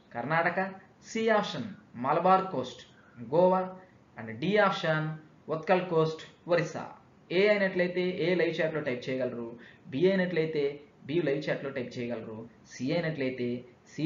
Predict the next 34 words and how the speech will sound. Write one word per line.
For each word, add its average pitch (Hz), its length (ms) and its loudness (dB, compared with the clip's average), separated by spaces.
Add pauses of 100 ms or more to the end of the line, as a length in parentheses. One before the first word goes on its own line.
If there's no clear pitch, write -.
టైప్ 127 220 0
చేయగలరు, 107 460 -6 (420)
డి 147 80 4 (120)
ఆప్షన్ 151 280 0 (400)
అయినట్లయితే 127 540 0 (300)
డి 143 80 -2 (120)
లైవ్ 131 180 4
చాట్లో 127 260 2 (160)
టైప్ - 220 -14
చేయగలరు. - 340 -12 (540)
ఓకే, 220 200 4 (760)
very 180 160 6 (100)
good. 233 140 4 (140)
చాలా 143 260 4
బాగా 156 260 8
స్పందిస్తున్నారు. 160 640 2
రోజు 170 200 2
కన్నా 160 220 2
కూడా 151 140 2
ఈరోజు 160 260 2
ఎక్కువ 156 220 0 (600)
లైవ్ 156 200 6
చాట్లో 151 260 6 (100)
పాల్గొంటున్నారు 139 540 2
ఉత్సాహంగా 147 480 2 (460)
మీ 127 120 -4
అందరూ. 143 200 2 (460)
Very 165 240 6
good. 208 140 8 (200)
మరి 139 140 2 (480)
కరెక్ట్ 147 280 0
ఆన్సర్ 170 220 0
ఏంటో 160 180 0 (120)
చూద్దామా? 160 360 2